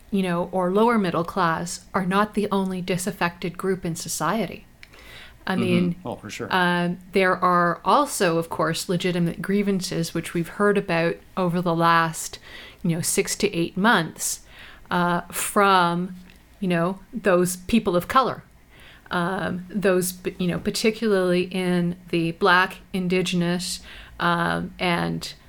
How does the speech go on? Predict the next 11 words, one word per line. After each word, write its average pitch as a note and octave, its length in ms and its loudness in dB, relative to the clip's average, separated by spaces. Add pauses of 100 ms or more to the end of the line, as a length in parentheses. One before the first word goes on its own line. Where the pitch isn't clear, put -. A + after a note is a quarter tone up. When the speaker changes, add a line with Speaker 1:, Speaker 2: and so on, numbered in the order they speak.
(180)
Speaker 1:
uh, D3 200 -4
persons G3 400 0
of E3+ 100 -6
color, E3+ 640 2 (320)
you F3+ 100 -4
know, E3+ 100 0
bipoc, F#3 840 4 (580)
uh, F3 440 -4 (1160)
segment F#3+ 480 2
of E3+ 100 -2
society G3+ 840 2